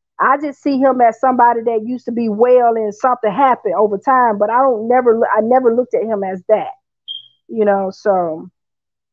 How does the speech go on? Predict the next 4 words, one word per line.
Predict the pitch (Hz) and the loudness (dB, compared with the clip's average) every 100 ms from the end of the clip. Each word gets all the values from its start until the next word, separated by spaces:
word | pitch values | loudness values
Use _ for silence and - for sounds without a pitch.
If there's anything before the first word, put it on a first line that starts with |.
| _ _ _ _ _ _ _ _ _ _ _ _ _ _ _ _ _ | _ _ _ _ _ _ _ _ _ _ _ _ _ _ _ _ _
Yeah, | 269 262 208 - _ _ | 0 2 0 -6 _ _
he | 294 320 | 2 4
mainly | 294 302 339 320 | 6 4 2 -2
got, | 269 269 247 | 0 2 0